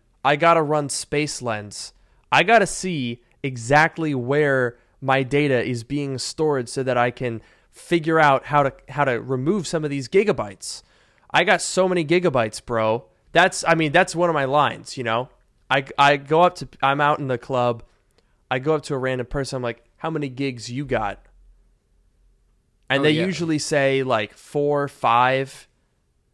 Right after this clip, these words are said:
Speaker 1: you know, real, real rookie numbers. I've got C M M. I've got eight terabytes. I only have a four terabyte Mac. I got eight terabytes.
Speaker 2: Wow. That's, that's pretty
Speaker 1: Yeah.
Speaker 2: crazy. And, you know, honestly,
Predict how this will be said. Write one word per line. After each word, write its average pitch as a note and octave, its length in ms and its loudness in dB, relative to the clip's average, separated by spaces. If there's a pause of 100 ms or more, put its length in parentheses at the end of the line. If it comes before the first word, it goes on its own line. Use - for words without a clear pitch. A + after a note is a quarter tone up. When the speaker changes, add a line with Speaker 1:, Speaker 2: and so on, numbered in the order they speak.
(120)
Speaker 1:
you C#3+ 120 -6
know, G#2 300 -2
real, D#3 540 2
real E3 200 0
rookie C3+ 360 -2
numbers. A2+ 520 -4
I've D#3 220 2
got D3+ 240 0
C D#3 260 -6
M C#3 140 -2
M. C3+ 180 0
I've D#3 200 4
got C3+ 220 2
eight C3+ 220 -6
terabytes. - 800 -6
I D#3+ 120 6
only F#3+ 160 2
have D3 80 0
a C3+ 80 0
four E3 260 -4
terabyte D3 480 -4
Mac. C3 340 -4
I B2+ 120 -4
got A#2+ 160 0
eight B2 220 -8
terabytes. - 600 -12 (600)
Speaker 2:
Wow. G2 400 -14 (140)
That's, - 580 -16
that's B2+ 240 -12
pretty - 220 -6
Speaker 1:
Yeah. C2 60 -8
Speaker 2:
crazy. A2+ 380 -10 (180)
And, E3 140 -6
you F#3 60 0
know, F#3+ 100 2
honestly, F3+ 720 -4